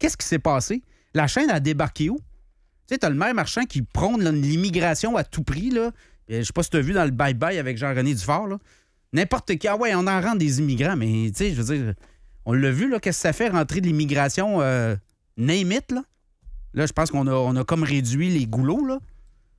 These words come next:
Mais c'est, c'est une des raisons, là. Il y a plus de logements disponibles. Il y a ça aussi, là. Fait qu'on est là-dedans. La Ville de Québec va aller là.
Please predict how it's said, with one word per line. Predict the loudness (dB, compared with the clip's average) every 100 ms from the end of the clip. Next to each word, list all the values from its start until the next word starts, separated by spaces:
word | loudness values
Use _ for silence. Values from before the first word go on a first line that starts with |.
| _ _ _ -4
Mais | -2 0
c'est, | 0 0
c'est | 2 2
une | 2
des | 2
raisons, | 2 2 0 0
là. | 0
Il | 0
y |
a | 0
plus | 0
de | 2
logements | 0 0
disponibles. | -2 -2 -2 -2 -8 -20 -20 -20 -20 -20 _ -20 -20 -20 _ _ _ -12
Il |
y |
a | -6
ça | -2
aussi, | -2 -2 -4
là. | -6 -10 -8
Fait | -4
qu'on | 0 2
est | 2
là-dedans. | 0 0 0
La | 0 0
Ville | 0
de | -2
Québec | -4 -2 0
va | 0
aller | 0
là. | -2